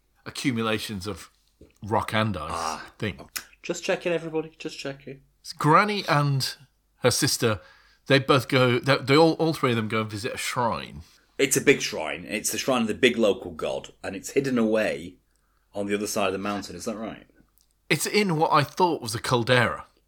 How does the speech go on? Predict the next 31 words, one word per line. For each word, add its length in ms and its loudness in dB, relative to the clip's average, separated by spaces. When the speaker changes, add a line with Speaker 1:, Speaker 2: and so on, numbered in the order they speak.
Speaker 2:
It 200 -4
is, 500 2
yes. 120 -4
Speaker 1:
Which 140 -6
is 220 -4
the 380 -2
cooled 580 -6
crater 640 -2
of 140 -8
a 80 -4
volcano. 640 0
Speaker 2:
So 160 2
Speaker 1:
But 180 6
Speaker 2:
a 40 -2
comet's 320 6
Speaker 1:
actually, 160 4
Speaker 2:
been 60 2
before. 460 0
Speaker 1:
it 140 -6
turns 260 4
out 240 4
it's 160 -6
actually 300 0
a 60 2
crater 380 0
from 200 -6
an 100 -2
impact 480 -6
site 380 -10
from 220 -12
Speaker 2:
Yeah. 260 0